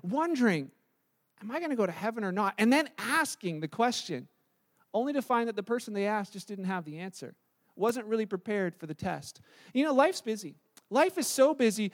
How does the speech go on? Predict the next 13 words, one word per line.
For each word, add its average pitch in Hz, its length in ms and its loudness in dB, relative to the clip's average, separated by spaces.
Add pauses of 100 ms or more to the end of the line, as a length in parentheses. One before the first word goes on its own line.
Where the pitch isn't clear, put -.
(160)
that 208 80 4
we 277 100 6
don't 311 160 4
always 269 280 4
sit 269 180 -6
down 233 220 0
and 214 100 -4
take 233 240 -6
time 226 300 -2
to 190 60 0
think 277 380 -4
about 226 300 2
those 196 300 -2